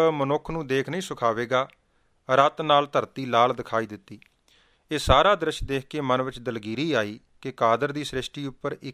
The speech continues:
ਕੀ ਕਹਿਰ ਟੁੱਟਣ ਵਾਲਾ ਹੈ। ਅਗਲੇ ਹੀ ਦਿਨ ਆਪ ਜੀ ਨੂੰ ਦਲਗੀਰ ਵੇਖ ਕੇ ਆਪ ਦੇ ਵੱਡੇ ਭਾਈ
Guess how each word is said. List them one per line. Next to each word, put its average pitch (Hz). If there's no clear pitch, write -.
ਕੀ 196
ਕਹਿਰ 185
ਟੁੱਟਣ 139
ਵਾਲਾ 107
ਹੈ। -
ਅਗਲੇ 175
ਹੀ 185
ਦਿਨ 131
ਆਪ 143
ਜੀ 147
ਨੂੰ 151
ਦਲਗੀਰ 131
ਵੇਖ 135
ਕੇ 120
ਆਪ 127
ਦੇ 135
ਵੱਡੇ 120
ਭਾਈ 123